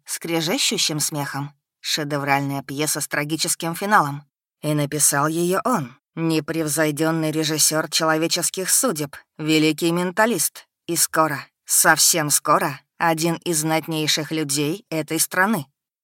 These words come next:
Но время не ждет. Пора отправляться, чтобы завершить последний акт великой постановки и выйти к зрителям на бис.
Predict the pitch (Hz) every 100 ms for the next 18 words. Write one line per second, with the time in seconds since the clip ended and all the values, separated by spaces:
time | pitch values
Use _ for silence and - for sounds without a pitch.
0 | _ 147 147 143 156 240 240 170 139 139
1 | 135 - _ _ 165 156 147 151 156 151
2 | 147 160 - 156 - 151 156 151 151 147
3 | - 165 - 165 - 156 151 156 156 -
4 | 165 156 160 175 170 175 - 208 254 -
5 | 147 147 - _ - 165 156 156 160 156
6 | 151 151 151 165 175 202 240 185 -